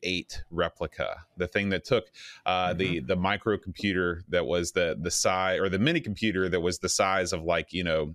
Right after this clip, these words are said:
Speaker 1: it was like a four-by-four foot thing, and they condensed it down to a bookshelf,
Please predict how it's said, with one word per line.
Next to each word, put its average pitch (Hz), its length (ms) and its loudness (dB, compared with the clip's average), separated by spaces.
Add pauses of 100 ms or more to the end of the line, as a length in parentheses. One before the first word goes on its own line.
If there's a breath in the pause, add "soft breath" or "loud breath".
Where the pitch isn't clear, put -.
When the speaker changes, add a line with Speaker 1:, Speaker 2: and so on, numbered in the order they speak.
Speaker 1:
it 98 60 -4
was 90 160 -2
like 82 100 -2
a 76 60 -2
four-by-four 87 720 -2
foot - 280 0 (200)
thing, 87 300 0 (320 loud breath)
and 92 120 0
they 92 140 2
condensed 98 500 0
it 95 140 -2
down 87 240 0
to 87 160 0
a 80 60 0
bookshelf, 80 680 -2